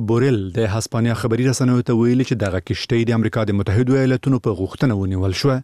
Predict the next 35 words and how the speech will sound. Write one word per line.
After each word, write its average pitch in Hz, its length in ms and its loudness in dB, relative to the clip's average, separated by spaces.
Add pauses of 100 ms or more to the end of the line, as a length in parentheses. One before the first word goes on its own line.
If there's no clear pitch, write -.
(520)
پیکاردو 147 460 0
وویل، 131 280 2 (400)
د 127 100 2 (120)
اروپایي 143 420 0
کمیسیون 131 440 0
او - 100 0
اروپایي 120 420 0
شورا 104 240 0 (140)
مشرانې 143 880 -4
په 107 180 2
لیکلي 156 420 2
بڼه 156 200 0 (220)
د 104 120 0
لګول 95 380 -2
شوو 147 200 2
بندیزونو 139 440 0
پر 135 100 0
رڼا 131 240 0
کې 127 100 -6
د 117 140 2
دغه 104 260 0
اقدام 117 360 -2
له 120 120 2
جزئیاتو 101 480 -4
خبر 101 300 -2
کړي 92 220 -2
دي. 120 100 2 (680)
د 131 160 2
رویټرز 151 320 0
خبري 135 260 2
اژانس 123 300 0
د 123 120 0
راپور 113 340 -2
له 117 100 2
مخې، 123 200 -2